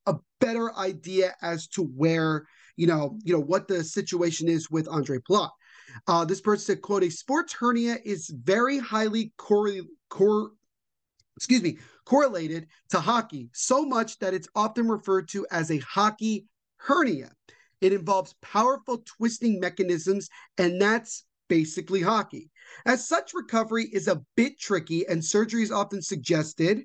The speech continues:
so you can rest this depending on the degree and be successful. But with hockey being your sport, it's likely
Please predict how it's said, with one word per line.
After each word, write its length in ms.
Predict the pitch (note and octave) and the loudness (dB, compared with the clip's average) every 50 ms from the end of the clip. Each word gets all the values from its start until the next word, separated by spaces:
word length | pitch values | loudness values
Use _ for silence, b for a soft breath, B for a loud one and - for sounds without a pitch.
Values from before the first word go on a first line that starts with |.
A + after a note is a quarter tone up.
| b b b b b b b b | b b b b b b b b
so 200 | - - A#3 A3+ | 0 0 0 2
you 180 | A3+ A3+ A#3 | 2 -2 -4
can 180 | A3 A3 G#3 F#3 F3 E3 E3+ | -4 -6 -8 -8 -8 -8 -2
rest 580 | G#3+ C#4+ C#4 G#3+ F3+ F3+ - - - - - _ _ _ _ _ | 0 0 2 0 -2 -6 -10 -16 -18 -20 -20 _ _ _ _ _
this 440 | D#3 D3+ G#3 G#3 F#3 F3+ D#3 - - | -2 0 2 2 2 0 -4 -10 -6
depending 480 | - F#3 - - F3 G3+ G#3+ A3+ A3 | -6 -6 -6 -2 0 2 2 2 2
on 140 | G#3+ G#3 G#3 | 2 2 2
the 80 | G#3+ G#3+ | 0 0
degree 420 | F#3 G#3+ D3+ D#3 E3+ E3+ F3 F#3+ - | -2 -6 -4 -2 0 0 0 0 0
and 180 | A#3 G3+ F3 D#3 | -4 -4 -4 -4
be 140 | - E3 D#3+ | -2 -2 -2
successful. 760 | D#3 - - - - - C4 C4 B3 A#3+ - - - - - _ B B B B B B B B _ | -2 -4 -8 -10 0 0 0 0 0 -4 -10 -14 -16 -16 -16 _ B B B B B B B B _
But 160 | A3 A3 G#3+ | 0 0 0
with 120 | G#3+ G#3 D#3+ | -4 -8 -8
hockey 460 | - A#3 C4 D#4+ E4 E4 - D#4 C#4 | -4 -2 0 0 0 -2 -4 -4 -4
being 300 | E3+ D#3+ A#3 A#3+ A#3 A3 | -2 -2 -2 -2 -2 -2
your 140 | G3+ G3 F3 | -4 -6 -8
sport, 380 | - - - - G#3+ G#3 G3 | -8 -12 -8 -2 0 0 0
it's 200 | F3+ D#3+ - - | 0 -4 -6 -10
likely 840 | E3 D#3+ E3+ G3 A3 C4 D4+ D#4 - A#3+ A3 F#3+ E3 D#3 D3+ D3+ | -8 -4 0 2 2 2 0 -4 -10 -10 -4 -2 -2 -2 -2 -4